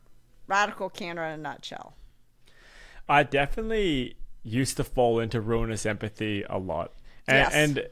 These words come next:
Speaker 2: and, you know, I, I just never wanted to hurt people's feelings. I wanted to make someone feel good, and I thought making someone feel good was being a great manager and a great leader.
Speaker 1: Yeah.
Speaker 2: But it's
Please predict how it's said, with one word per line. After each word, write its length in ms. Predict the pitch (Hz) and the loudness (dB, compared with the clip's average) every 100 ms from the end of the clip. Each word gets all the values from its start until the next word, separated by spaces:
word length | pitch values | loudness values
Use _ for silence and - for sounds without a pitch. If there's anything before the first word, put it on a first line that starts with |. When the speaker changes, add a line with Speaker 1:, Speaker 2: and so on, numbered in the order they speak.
| - | 0
Speaker 2:
and, 340 | 143 139 120 - - | 0 0 -4 -10 -4
you 140 | 147 | 0
know, 160 | 160 143 | 4 6
I, 240 | 147 - | 6 6
I 40 | |
just 160 | 151 175 | 2 2
never 180 | 175 160 | 2 4
wanted 160 | 170 | 4
to 60 | 147 | 4
hurt 200 | 139 147 | 2 2
people's 280 | 151 135 - | 0 -4 -2
feelings. 440 | 165 170 165 151 | 2 4 4 4
I 40 | 156 | 4
wanted 180 | 160 | 2
to 60 | 156 | 2
make 160 | 156 143 | 0 0
someone 200 | 147 131 | -2 -2
feel 340 | - 156 156 | 2 4 4
good, 220 | 143 151 | 4 0
and 160 | 127 139 | 2 0
I 60 | |
thought 260 | 143 165 190 | 4 4 4
making 280 | 160 151 147 | 0 -2 -2
someone 220 | 147 127 | -2 -4
feel 300 | - 143 139 | -2 4 4
good 220 | 131 120 | 4 0
was 140 | 120 - | -2 0
being 220 | 131 127 | 2 2
a 40 | |
great 280 | 113 123 107 | 0 0 0
manager 320 | 101 110 110 | -2 -2 -4
and 80 | 113 | -4
a 40 | |
great 240 | 104 113 98 | 0 0 0
leader. 360 | 101 113 175 - - - | 0 0 -2 -4 -18 -8
Speaker 1:
Yeah. 220 | 208 123 | -2 4
Speaker 2:
But 120 | 156 | 8
it's 220 | 208 - | 6 6